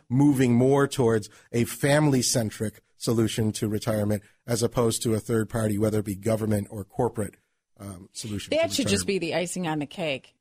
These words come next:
Speaker 2: I think that's really the focus needs to be. How do we educate ourselves? And I feel like there's an influx of individuals who really do wanna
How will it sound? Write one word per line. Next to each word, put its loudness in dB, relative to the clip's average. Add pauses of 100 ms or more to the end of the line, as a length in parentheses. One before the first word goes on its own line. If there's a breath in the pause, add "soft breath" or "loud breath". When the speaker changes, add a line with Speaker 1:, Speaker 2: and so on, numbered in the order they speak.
Speaker 2:
I -8
think -4
that's -6
really -4
the -10
focus -6
needs -6
to -10
be. -4
How -4
do 0
we -6
educate -6
ourselves? -6 (280 soft breath)
And -4
I 0
feel -4 (120)
like -4
there's -2
an 0
influx -2
of -2
individuals -4
who -4
really -2
do -4
wanna -4